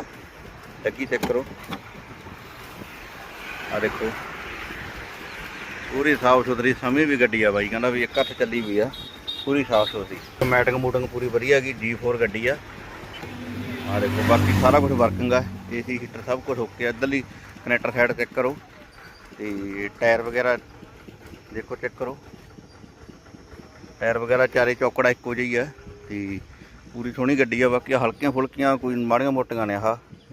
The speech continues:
ਕੋਈ ਚੱਕਰ ਨਹੀਂ, ਇਹਦਾ ਓਰੀਜਨਲ ਆ, ਨਾਲ ਦੀਆਂ ਨੇ। ਤੇ ਆਹ ਸ਼ੀਸ਼ੇ ਸਾਰੇ ਨਾਲ ਦੇ ਆ ਤੇ ਫਰੰਟ ਸ਼ੀਸ਼ਾ ਚੇਂਜ ਆ ਇਕੱਲਾ। ਬਾਕੀ ਗੱਡੀ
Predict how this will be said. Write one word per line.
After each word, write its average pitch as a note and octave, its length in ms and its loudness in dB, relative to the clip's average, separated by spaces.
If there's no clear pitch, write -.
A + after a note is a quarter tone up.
ਕੋਈ A#2 120 -6
ਚੱਕਰ A2+ 280 -2
ਨਹੀਂ, A#2 120 -4
ਇਹਦਾ B2 180 2
ਓਰੀਜਨਲ A2 400 -4
ਆ, A2+ 60 0
ਨਾਲ G#2 260 -2
ਦੀਆਂ A2 200 -6
ਨੇ। G#2+ 140 -6
ਤੇ G#2 140 -2
ਆਹ A2 80 0
ਸ਼ੀਸ਼ੇ A#2+ 320 -6
ਸਾਰੇ B2+ 240 2
ਨਾਲ A2+ 220 2
ਦੇ A2 160 0
ਆ C#3 100 -2
ਤੇ G#2+ 260 -4
ਫਰੰਟ A#2 360 -4
ਸ਼ੀਸ਼ਾ B2 360 -2
ਚੇਂਜ A2 200 -2
ਆ F2+ 40 -2
ਇਕੱਲਾ। F2 260 -8
ਬਾਕੀ B2+ 300 0
ਗੱਡੀ C3 180 4